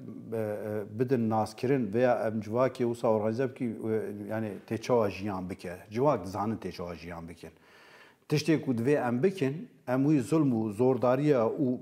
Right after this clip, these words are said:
bi zorê, yani, şekil dana wî em ji holê rakin, yani. Niha eger ku em alîkar bibin, bi gelê me yê ku ji Arthejê pandor bûye û niha bi, bi, bi, bi zulma koçberiyê, e, terka, e,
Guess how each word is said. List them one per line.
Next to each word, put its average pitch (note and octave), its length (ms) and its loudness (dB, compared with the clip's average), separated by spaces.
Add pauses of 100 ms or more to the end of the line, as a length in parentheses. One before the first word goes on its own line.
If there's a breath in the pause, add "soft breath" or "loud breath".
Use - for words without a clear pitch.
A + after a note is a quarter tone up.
(140)
bi B2+ 60 4
zorê, A#2+ 360 6
yani, G#2+ 320 2
şekil A2+ 420 -2
dana A#2 260 2
wî D3 180 4
em G#2+ 160 0
ji F#2+ 60 -6
holê G#2+ 280 0
rakin, F2 300 -6
yani. D2 220 -14 (560 loud breath)
Niha B2+ 520 2
eger C#3 360 2
ku - 220 -4
em D#3 320 2
alîkar B2+ 720 2
bibin, F3+ 520 0
bi A#2 220 -4
gelê C3 360 4
me A#2+ 140 2
yê A#2 580 0 (480)
ku G#2+ 100 -2
ji G#2 60 0
Arthejê A#2 600 0 (180)
pandor G#2+ 440 0
bûye B2 280 0 (120)
û A2 120 -2
niha A2+ 260 0 (160)
bi, G#2 360 -6
bi, G2 340 -4
bi, G#2+ 60 -4 (640)
bi G#2+ 60 -6
zulma A#2 460 0 (440 loud breath)
koçberiyê, A2+ 760 2 (640 loud breath)
e, G2 100 -6
terka, A#2+ 400 2
e, A2 60 4